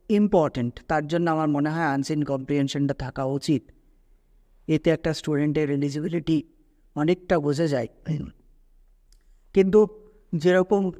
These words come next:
কাউন্সিল যেরকম বড্ড সহজটাই, আমার মনে হয় একটু ইলেভেনের স্ট্যান্ডার্ডে এই বছর থেকে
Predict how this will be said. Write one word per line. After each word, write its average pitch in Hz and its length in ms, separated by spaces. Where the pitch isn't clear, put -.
কাউন্সিল 170 480
যেরকম 180 420
বড্ড 147 400
সহজটাই, 165 880
আমার 156 260
মনে 156 180
হয় 175 120
একটু 262 280
ইলেভেনের 143 420
স্ট্যান্ডার্ডে 139 500
এই 135 100
বছর 131 260
থেকে 135 340